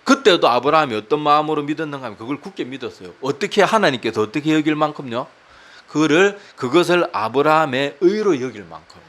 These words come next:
우리 인간은 의가 있는 존재가 아닌데 아브라함이 하나님께서 그 말씀을 하셨을 때 "내가 저 하늘의 별과 같이 내 후손들을 많아지게 하겠다." 누구를 통해서?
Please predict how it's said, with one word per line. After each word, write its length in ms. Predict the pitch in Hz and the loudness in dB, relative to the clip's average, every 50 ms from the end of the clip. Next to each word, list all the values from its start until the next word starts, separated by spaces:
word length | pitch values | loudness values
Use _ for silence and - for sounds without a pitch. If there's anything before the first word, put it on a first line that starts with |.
| - - - - _ | -20 -20 -20 -18 _
우리 200 | - 147 170 226 | -6 -2 0 0
인간은 380 | 202 190 196 240 240 208 185 170 170 | 0 2 2 2 2 2 0 0 0
의가 300 | 185 220 240 220 254 202 | -2 -2 0 2 2 2
있는 260 | 147 135 135 147 147 | 2 2 -2 -6 -6
존재가 380 | 147 156 160 160 185 151 110 101 | -4 -6 -4 -2 -2 -2 -2 -4
아닌데 540 | 101 117 151 151 127 113 110 104 95 90 - - - - - - - - | -6 -6 -8 -8 -6 -6 -4 -4 -6 -8 -10 -16 -20 -20 -20 -20 -8 -2
아브라함이 720 | - 143 156 156 185 208 202 208 202 202 202 202 190 180 | 2 2 4 4 6 6 6 6 6 6 4 2 0 -2
하나님께서 640 | 170 175 196 190 180 156 139 127 110 131 117 - - | -2 -2 -2 -4 -4 -4 -6 -8 -8 -10 -10 -10 -10
그 100 | - 151 | -8 -8
말씀을 580 | 151 139 120 120 143 147 - 170 147 131 117 | -6 -4 -4 -4 -6 -6 -10 -12 -14 -14 -12
하셨을 380 | 104 120 139 139 151 143 - 107 | -12 -12 -14 -14 -16 -18 -18 -20
때 140 | - - 104 | -20 -20 -14
"내가 320 | 107 123 139 160 165 156 | -12 -10 -4 -4 -4 -4
저 160 | - 139 143 | -4 -4 -6
하늘의 380 | 160 185 202 185 175 143 147 143 | -6 -4 -6 -2 -2 0 -2 -2
별과 280 | 135 123 156 190 180 175 | -2 -4 -4 -4 -4 -4
같이 280 | 156 127 - - 123 | -4 -4 -4 -8 -10
내 100 | 110 110 | -10 -10
후손들을 460 | 117 110 - - 151 143 131 123 104 | -10 -10 -10 -12 -12 -8 -6 -6 -6
많아지게 500 | 101 95 95 110 123 127 110 113 98 98 | -6 -6 -6 -6 -6 -8 -8 -10 -12 -12
하겠다." 400 | 95 92 98 107 104 - - 90 95 | -12 -12 -12 -14 -14 -14 -16 -14 -12
누구를 320 | 110 131 127 151 160 170 165 | -8 -2 0 2 2 2 0
통해서? 520 | 170 165 160 156 127 117 131 143 165 - | -2 -4 -4 -4 -2 0 0 0 -2 -4